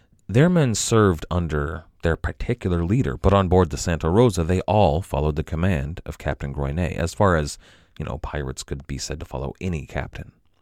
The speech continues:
Captain Groinet's first move was to send off one hundred and twenty men in canoes to raid a small cattle plantation. They needed the food, first of all, but more importantly,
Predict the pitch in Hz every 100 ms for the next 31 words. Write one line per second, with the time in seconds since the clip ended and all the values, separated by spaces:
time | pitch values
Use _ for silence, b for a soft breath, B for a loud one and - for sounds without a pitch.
0 | B B B B B B B _ _ -
1 | 156 - 202 147 127 98 - - 98 -
2 | 80 80 76 76 73 - - 117 120 92
3 | 87 85 113 131 113 110 98 80 90 85
4 | 78 73 69 65 67 76 71 - 87 90
5 | 76 - - - - - 90 85 90 85
6 | 80 - 78 73 - 80 69 60 - 65
7 | - - - - - - - B B B
8 | B B _ 92 104 113 123 107 80 76
9 | - 98 76 76 73 - - 78 67 69
10 | 69 67 78 85 - B B B - 117
11 | 135 95 - 107 67 71 - 65